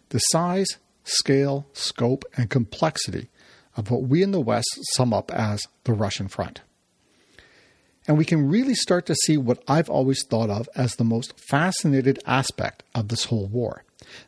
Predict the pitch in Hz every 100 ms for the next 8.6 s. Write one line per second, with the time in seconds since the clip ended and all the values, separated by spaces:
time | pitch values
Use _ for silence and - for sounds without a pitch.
0 | - 262 302 170 - - 107 87 85 104
1 | - - 151 196 165 101 - - _ -
2 | 110 120 117 113 104 101 156 - 135 123
3 | 135 147 - 139 - 92 - 160 147 160
4 | 123 107 - - 156 - 147 117 143 190
5 | 165 101 95 92 - - - _ _ -
6 | - _ - - - 143 180 - 175 -
7 | 135 135 - 143 127 147 165 - 139 113
8 | 92 90 85 113 -